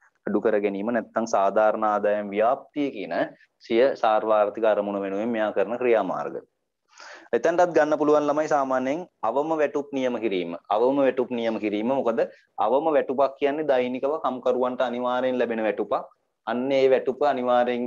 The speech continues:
තීරණයක් කරාම කාගේවත් ඒ කියන්නේ උදාහරණයක් විදිහට වතුකම්කරුවන්ට දාහක් දෙන්න කියලා ආණ්ඩු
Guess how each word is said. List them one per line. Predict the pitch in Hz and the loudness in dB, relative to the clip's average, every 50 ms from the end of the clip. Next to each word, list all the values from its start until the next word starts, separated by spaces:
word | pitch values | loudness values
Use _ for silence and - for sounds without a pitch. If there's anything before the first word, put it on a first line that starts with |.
| 120 | -6
තීරණයක් | - - 123 110 107 107 110 107 107 107 | -6 -4 -4 -2 -2 -2 -2 -4 -4 -4
කරාම | - - 107 107 107 110 123 139 | -2 -2 -2 0 0 0 0 0
කාගේවත් | - 120 113 113 110 110 - - 151 - - _ _ _ _ _ _ _ _ _ _ _ _ _ _ _ _ _ _ _ _ - | 0 2 2 2 2 2 2 2 0 -2 -10 _ _ _ _ _ _ _ _ _ _ _ _ _ _ _ _ _ _ _ _ -6
ඒ | 110 | -4
කියන්නේ | 107 104 101 101 - - | -2 -2 -2 -4 -4 -2
උදාහරණයක් | 107 110 110 110 113 107 107 107 104 - | 0 2 2 4 2 2 0 -2 -4 -4
විදිහට | 107 101 123 143 131 | -4 -2 0 0 0
වතුකම්කරුවන්ට | 120 - - 110 113 113 113 110 120 113 107 104 104 117 151 156 | 0 0 0 0 -2 -2 0 -2 -2 -2 0 0 0 0 0 0
දාහක් | 139 117 117 113 123 123 135 | 2 0 0 0 -2 -6 -6
දෙන්න | 113 110 104 104 104 | -6 -6 -6 -6 -6
කියලා | 101 113 123 151 156 | -4 -2 0 2 2
ආණ්ඩු | 143 135 131 131 127 | 0 0 -2 -4 -6